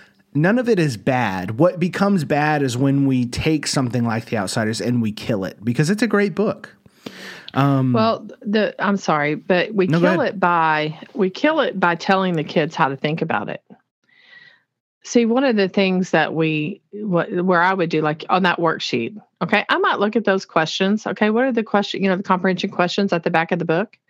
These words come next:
Speaker 2: You know, I might look at those comprehension questions and go, "Well, that's a good one. Nope, not doing that one. Nope, not doing that one."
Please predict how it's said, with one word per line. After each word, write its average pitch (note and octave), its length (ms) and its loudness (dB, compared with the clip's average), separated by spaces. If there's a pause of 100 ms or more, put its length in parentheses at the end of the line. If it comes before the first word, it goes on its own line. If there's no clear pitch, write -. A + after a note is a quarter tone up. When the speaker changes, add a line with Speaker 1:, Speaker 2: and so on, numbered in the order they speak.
(500)
Speaker 2:
You B3+ 80 4
know, B3+ 60 4
I C4 60 4
might C#4 260 0
look A#3+ 140 0
at A#3+ 100 0
those A3 180 2
comprehension G3 540 0
questions G3 460 0
and F3 100 2
go, D#3+ 200 2
"Well, F4+ 200 0
that's B3+ 280 0
a A3+ 40 0
good G3 160 2
one. G3 200 0
Nope, F3+ 280 2
not F3 240 0
doing F#3+ 200 2
that G3 160 0
one. D#3+ 180 0
Nope, G3 320 0
not F3 180 2
doing F3 200 0
that - 200 2
one." D#3+ 220 0